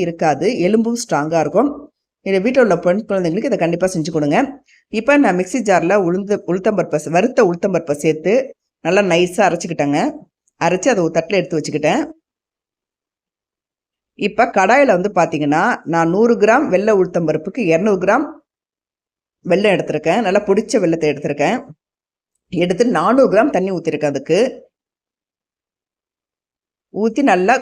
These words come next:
கொதிக்க வச்சுட்டேன் நான் வெள்ளை தண்ணிய. அது கூட பாத்தீங்கன்னா, ஐம்பது எம் எல் நான் வந்து நல்லெண்ணெய் சேர்த்திருக்கேன். இந்த நூறு கிராம்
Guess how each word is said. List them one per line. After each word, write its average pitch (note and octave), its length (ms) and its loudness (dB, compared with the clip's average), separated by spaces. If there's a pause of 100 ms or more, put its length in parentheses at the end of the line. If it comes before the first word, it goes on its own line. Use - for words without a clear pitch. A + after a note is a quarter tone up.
கொதிக்க A3+ 300 0
வச்சுட்டேன் E3 340 -4
நான் D#3 180 0
வெள்ளை E3+ 220 2
தண்ணிய. D3+ 280 0 (2000)
அது G3+ 160 4
கூட G#3+ 180 4
பாத்தீங்கன்னா, E3+ 420 2 (440)
ஐம்பது A#3+ 380 4 (140)
எம் G#3 160 -2
எல் - 100 -2 (200)
நான் E3 180 2
வந்து F#3+ 200 -2
நல்லெண்ணெய் F3+ 340 0
சேர்த்திருக்கேன். D#3 440 -4 (280)
இந்த E3+ 120 -2 (100)
நூறு G3+ 280 4
கிராம் A#3+ 260 2